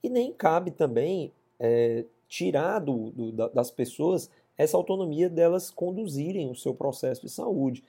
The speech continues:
Então, na medida em que elas percebam a urgência, a necessidade, é preciso que elas tenham acesso aos seus profissionais de saúde, né? E esse ponto, né, final, eu acho que é aquilo que nós mais temos que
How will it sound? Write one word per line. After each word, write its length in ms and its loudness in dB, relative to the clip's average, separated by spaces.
Então, 240 0
na 160 -2
medida 440 0
em 120 0
que 360 -6
elas 400 6
percebam 760 -4
a 80 0
urgência, 800 -2
a 20 -4
necessidade, 960 -4
é 60 -10
preciso 420 0
que 80 -2
elas 180 -2
tenham 240 -4
acesso 540 -8
aos 280 2
seus 160 -2
profissionais 540 -4
de 60 -16
saúde, 540 -8
né? 100 -12
E 140 8
esse 200 6
ponto, 440 0
né, 260 -2
final, 720 -2
eu 180 2
acho 280 0
que 240 0
é 280 4
aquilo 380 -4
que 100 -10
nós 260 -4
mais 420 -4
temos 580 -8
que 260 -4